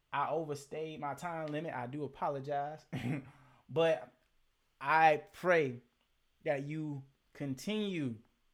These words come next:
to let God be the head of your life. And those who don't believe, I pray that you receive God and say, "I believe that Jesus rose on the third day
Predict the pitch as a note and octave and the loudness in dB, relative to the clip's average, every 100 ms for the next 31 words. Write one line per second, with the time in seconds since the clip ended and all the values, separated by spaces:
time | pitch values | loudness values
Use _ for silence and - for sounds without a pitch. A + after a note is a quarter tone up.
0 | - C#3 C#3+ C3+ B2 C#3 G3 D#3+ B2+ - | -14 -6 -4 -4 -4 0 2 2 0 -8
1 | - _ _ _ _ _ C3 E3+ D#3+ C3+ | -16 _ _ _ _ _ -6 -4 -4 -4
2 | B2 A2+ D3 G3 G#3 E3 C3 B2+ B2+ A#2 | -6 -10 -2 2 4 2 0 -2 -2 -4
3 | A2 - _ _ - C#3 B2+ D#3 F#3+ F3 | -6 -18 _ _ -12 -4 2 4 6 4
4 | D3 B2+ - _ - D3 E3+ F#3+ G3+ - | 2 -2 -12 _ -12 -6 -2 -2 -2 -8
5 | A#2 B2+ A#3+ C#4 A3+ C#3+ A#2+ C#3 D3 C3+ | -12 -6 -4 -2 -2 -2 -4 -2 -2 -2
6 | - G#3 A#3 G#3+ D3+ B2+ C3 F#3 E3+ B2 | -4 -2 0 0 0 -2 -4 -6 -8 -8
7 | - - C4+ C#4+ C4+ G#3 F#3+ F3+ D#3+ C3 | -10 -12 -10 -6 -4 -2 0 2 0 -2
8 | B2+ C#3 C#3 F#3 F3+ F3+ G#3+ F3 D#3 D#3 | -6 -8 -10 -6 0 2 2 0 -2 -4
9 | D3 C#3 C#3 C#3+ B2+ E3+ E3 C3+ B2+ D3+ | -4 -2 -2 -2 -6 -10 -10 -10 -10 -6
10 | E3+ E3 D#3 E3 D#3 C3+ E3+ G3+ G#3+ E3+ | -4 -4 -6 -8 -8 -10 -6 -4 -4 -4
11 | D#3 D3 A#2 | -4 -4 -4